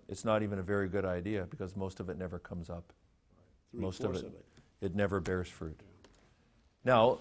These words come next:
Speaker 1: unexpectedly, the part that does come up, pretty spectacular yield.
Speaker 2: Probably more than anyone would have expected in those days.
Speaker 1: Let the one who has
Speaker 2: Hundredfold?
Speaker 1: ears to hear,
Speaker 2: <laughs>
Speaker 1: hear.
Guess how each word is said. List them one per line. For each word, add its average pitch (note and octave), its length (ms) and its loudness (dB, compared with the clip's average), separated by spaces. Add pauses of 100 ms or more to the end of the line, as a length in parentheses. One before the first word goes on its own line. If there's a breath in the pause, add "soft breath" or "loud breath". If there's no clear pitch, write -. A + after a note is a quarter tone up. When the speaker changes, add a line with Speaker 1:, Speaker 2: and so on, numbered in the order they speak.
(120)
Speaker 1:
unexpectedly, G#2 760 4
the G2 180 -4
part G#2 260 -2
that E2 100 -4
does F#2+ 200 -2
come F2 200 -2
up, F#2 180 0 (760)
pretty A2+ 240 0
spectacular F#2 760 -2
yield. G2 480 -2 (180)
Speaker 2:
Probably C#3+ 400 4
more B2+ 280 6
than A2 220 2
anyone C3 380 4
would G#2+ 100 2
have F#2 80 -2
expected G2+ 500 -2
in G2 120 -4
those A#2 200 4
days. - 380 -12 (160)
Speaker 1:
Let A2+ 220 4
the - 80 -2
one F3+ 180 10
who F3 140 12
has - 0 - (120)
Speaker 2:
Hundredfold? F#3 140 10
Speaker 1:
ears G#3 240 2
to F#2+ 100 -2
hear, F#2 280 0
Speaker 2:
<laughs> F2+ 80 -2
Speaker 1:
hear. G#2 320 6